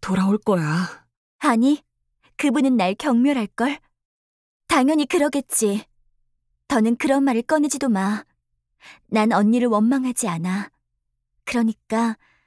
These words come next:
Speaker 2: 언니는 좋아하는 사람하고 결혼해. 하지만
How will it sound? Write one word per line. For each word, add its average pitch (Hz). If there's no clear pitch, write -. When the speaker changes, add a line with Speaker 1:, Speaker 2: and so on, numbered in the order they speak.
Speaker 2:
언니는 262
좋아하는 269
사람하고 311
결혼해. 220
하지만 240